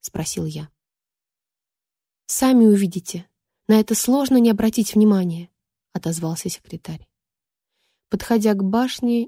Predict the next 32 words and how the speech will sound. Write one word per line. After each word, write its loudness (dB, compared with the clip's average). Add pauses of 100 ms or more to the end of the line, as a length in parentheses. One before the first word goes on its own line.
я 2
уже 2
издалека 2
заприметил 0
толпящихся -4
вокруг -6
преподавателей. -10 (920)
Студентов, 0 (180)
если 0
они 4
еще 0
об 0
этом 2
не 2
прознали, -2 (260)
в -20
чем 4
я 2
очень 2
сильно 2
сомневался, 0 (320)
сюда 2
бы 0
явно 2
никто -2
не 0
позвал. -8 (840)
Отряд -2
Маглиции -4
еще -4
не 0
приехал — -6